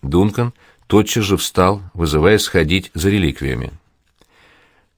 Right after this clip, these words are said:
«Благодарю вас, молодой человек», — сказал Иосип и повернулся к Вигору. «Насколько я понимаю, ты смог установить личность обладателя черепа,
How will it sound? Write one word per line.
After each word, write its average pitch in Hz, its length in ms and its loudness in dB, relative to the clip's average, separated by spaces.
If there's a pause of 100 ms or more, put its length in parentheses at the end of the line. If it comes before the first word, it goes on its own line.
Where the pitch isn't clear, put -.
(160)
«Благодарю 139 500 4
вас, 76 220 2
молодой 85 360 4
человек», — 78 520 0
сказал 76 440 0
Иосип 87 480 0 (440)
и 92 100 0
повернулся 113 560 2
к - 60 -8
Вигору. 82 400 -2 (600)
«Насколько 101 480 -2
я 104 140 4
понимаю, 87 640 0 (720)
ты 135 120 4
смог 131 460 2
установить 120 640 0
личность 110 640 0
обладателя 92 600 2
черепа, 110 500 -2